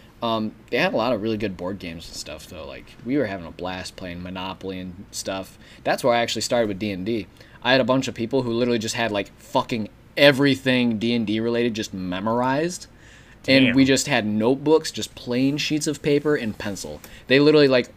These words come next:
Speaker 1: wrote down the player's handbook from their mind, wrote the whole handbook out practically in a notebook for us to use. And I
Speaker 2: That's
Speaker 1: was like,
Speaker 2: kinda
Speaker 1: "Holy
Speaker 2: depressing.
Speaker 1: shit."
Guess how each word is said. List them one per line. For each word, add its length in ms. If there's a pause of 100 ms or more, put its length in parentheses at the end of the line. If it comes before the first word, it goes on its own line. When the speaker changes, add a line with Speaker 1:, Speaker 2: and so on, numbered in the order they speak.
(140)
Speaker 1:
wrote 540
down 520
the 80
player's 420
handbook 540 (240)
from 680 (320)
their 220
mind, 680 (540)
wrote 280
the 100
whole 320
handbook 460
out 200
practically 600 (240)
in 140
a 60
notebook 400
for 120
us 100
to 100
use. 320
And 80
I 20
Speaker 2:
That's 0
Speaker 1:
was 100
like, 120
Speaker 2:
kinda 160
Speaker 1:
"Holy 140
Speaker 2:
depressing. 240
Speaker 1:
shit." 540